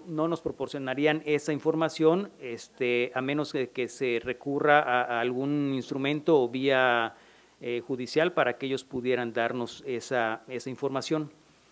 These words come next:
Eh, sin embargo, pues, hemos estado, eh, tras las empresas para propor-, para solicitarles y, y, y estar dándole seguimiento a que nos,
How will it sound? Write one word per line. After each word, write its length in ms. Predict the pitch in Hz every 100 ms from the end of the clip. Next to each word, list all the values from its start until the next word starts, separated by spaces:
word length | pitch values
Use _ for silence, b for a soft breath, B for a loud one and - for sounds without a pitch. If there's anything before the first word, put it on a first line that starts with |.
| b b b b b _ _ -
Eh, 200 | 151 135
sin 180 | 127 151
embargo, 380 | 147 156 180 190
pues, 180 | 156 -
hemos 240 | 160 160
estado, 800 | 151 - 147 151 147 139 123 127
eh, 300 | - 135 127 123
tras 600 | 135 131 123 - - -
las 480 | 139 131 123 - -
empresas 600 | 123 - 160 151 170 165
para 420 | - 127 120 117
propor-, 400 | 135 120 131 131
para 240 | - 135
solicitarles 880 | 131 147 139 143 - 165 170 151 -
y, 480 | - 135 123 123 123 131
y, 640 | 127 120 120 120 117 120
y 100 | 127
estar 320 | 123 - 143
dándole 320 | 139 143 156 139
seguimiento 520 | 139 135 143 143 160
a 80 | -
que 80 |
nos, 500 | 123 113 - - -